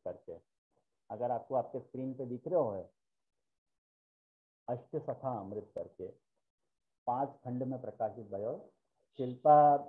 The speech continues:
बेन मेहता ने प्रकाशित करी है पुस्तक। और मुझको ये पुस्तक, मुझको वास्तव में बहुत पसंद आई है ये पुस्तक,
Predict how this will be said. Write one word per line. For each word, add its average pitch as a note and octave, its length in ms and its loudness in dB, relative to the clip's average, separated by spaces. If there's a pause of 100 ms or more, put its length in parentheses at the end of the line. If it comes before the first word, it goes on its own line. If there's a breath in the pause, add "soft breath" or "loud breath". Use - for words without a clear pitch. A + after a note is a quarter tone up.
(200)
बेन A#2+ 380 -6
मेहता B2 640 -4 (120)
ने A#2+ 160 -6
प्रकाशित - 580 -8
करी F#2+ 220 -10
है F#2 80 -6
पुस्तक। B2+ 500 -12 (920)
और A#2 500 0 (1040)
मुझको E3 240 -4
ये G#3+ 60 -2
पुस्तक, G3 460 -2 (120)
मुझको C#3 280 -4
वास्तव C3+ 360 4
में D3 140 -4
बहुत B2 260 0
पसंद A#2 340 -6
आई F#2 140 -2
है F2+ 80 -6
ये F#2 120 -8
पुस्तक, - 380 -10